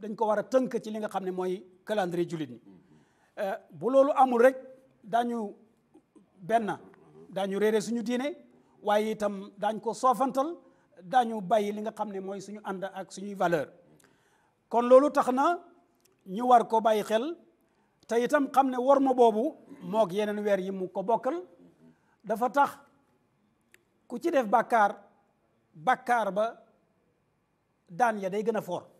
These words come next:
Ndax jamono ju màgg, boo ci defee bàkkaar, bàkkaar ba day gën a garaaw.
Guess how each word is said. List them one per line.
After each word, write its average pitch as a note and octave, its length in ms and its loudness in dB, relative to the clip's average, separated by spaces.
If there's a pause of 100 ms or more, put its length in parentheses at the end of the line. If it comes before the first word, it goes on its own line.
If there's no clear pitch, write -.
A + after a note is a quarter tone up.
(920)
Ndax G#3+ 360 0 (400)
jamono C4 400 2
ju A#3 80 -4
màgg, A#3 260 -2 (1200)
boo F3 200 -4
ci B3+ 160 -8
defee C4 260 0
bàkkaar, A3+ 380 0
bàkkaar A3 400 -4
ba G3+ 120 -4
day G#3 180 -8
gën A3 160 -4
a B3 60 -8
garaaw. F#3 280 -2